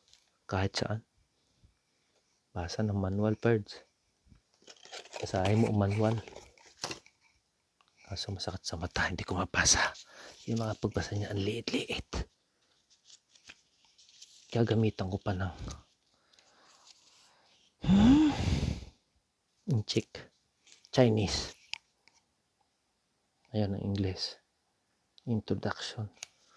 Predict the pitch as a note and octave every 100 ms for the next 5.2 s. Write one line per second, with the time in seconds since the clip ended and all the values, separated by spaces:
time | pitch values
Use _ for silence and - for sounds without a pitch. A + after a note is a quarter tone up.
0 | - - _ - - - G#2 A#2 G#2 G#2+
1 | A2 - G2 G2+ F#2+ G2 F#2+ - B2+ -
2 | - _ _ _ _ _ _ _ _ _
3 | _ _ _ _ _ _ _ _ _ -
4 | A#2 A#2 A#2 A2 A2+ - A2+ A#2 A#2 A#2
5 | A#2 A#2+